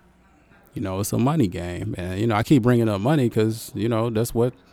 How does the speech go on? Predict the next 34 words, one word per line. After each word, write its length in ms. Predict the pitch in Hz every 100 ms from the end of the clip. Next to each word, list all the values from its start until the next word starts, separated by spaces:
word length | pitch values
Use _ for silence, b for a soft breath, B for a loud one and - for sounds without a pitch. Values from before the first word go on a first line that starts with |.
| _
the 100 | -
fuck 280 | - 120 127
capitalism 680 | 135 131 127 117 127 120 113
revolves 400 | 120 214 135 110
around. 460 | 107 101 92 92
You 80 | 110
know 80 | 117
what 60 |
I 40 | 123
mean? 300 | 131 143 147
Like, 280 | 98 92 82 - B B B B B
we 80 | -
wanna 120 | 151
be 120 | 127 135
so 140 | 131
avant-garde 760 | 104 113 113 107 104 131 123
that 140 | 98 95
we 140 | 101
don't 320 | 104 104 104 - -
realize 580 | 101 113 104 104 101
that, 100 | 104
yo, 160 | 107 131
man, 640 | 117 117 120 117 - 110 -
if, 400 | - - 117 113
if, 400 | 101 110 101 -
if 160 | 104
you 100 | 113 123
was 100 | 117
making 280 | 123 120
a 40 | 113
million 320 | 110 113 107
dollars, 320 | 123 139 101
it's 140 | 98 -
different. 420 | 139 143 -